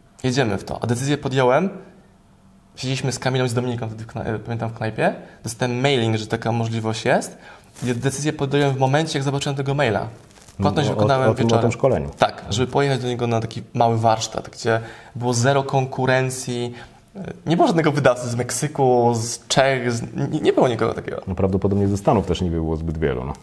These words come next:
Speaker 1: E, z Kanada, z, z Kanady było sporo ludzi,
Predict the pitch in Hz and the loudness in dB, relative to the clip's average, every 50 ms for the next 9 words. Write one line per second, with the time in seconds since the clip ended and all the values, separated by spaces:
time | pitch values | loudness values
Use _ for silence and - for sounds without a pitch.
0 | - - - - - - - - 117 117 113 117 117 117 113 117 117 117 120 131 | -18 -20 -20 -20 -20 -14 -8 -4 -2 0 0 0 0 0 0 0 0 -2 -4 -6
1 | 127 - - - - - - - - - - - - - - - _ - - - | -8 -12 -16 -20 -20 -20 -20 -20 -20 -20 -20 -20 -20 -20 -20 -20 _ -6 -2 0
2 | 151 156 151 120 110 113 113 - - 110 - - - 165 151 139 117 120 107 104 | 0 2 2 2 0 -2 -4 -10 -14 -14 -10 -6 -2 0 0 0 0 0 0 0
3 | 107 107 107 - - - - - - - - - | 0 0 0 -2 -4 -6 -4 -4 -4 -6 -8 -12